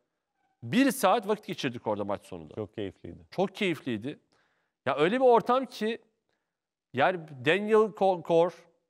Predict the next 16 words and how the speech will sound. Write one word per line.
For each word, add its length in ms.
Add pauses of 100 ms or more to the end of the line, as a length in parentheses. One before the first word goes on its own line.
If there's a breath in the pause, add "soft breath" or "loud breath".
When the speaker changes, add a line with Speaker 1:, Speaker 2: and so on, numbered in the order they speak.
(140)
Speaker 1:
Daniel 280
Gore 220
yeni 260
oyuncusu, 500
Speaker 2:
Hı 200
Speaker 1:
e, 40
Speaker 2:
hı. 140
Speaker 1:
altyapıdan 480
çıkan 300
genç 240
oyuncusu 400
United'ın 640 (480)
babası 320
geldi, 560 (180)
bizimle 340
tanıştı. 480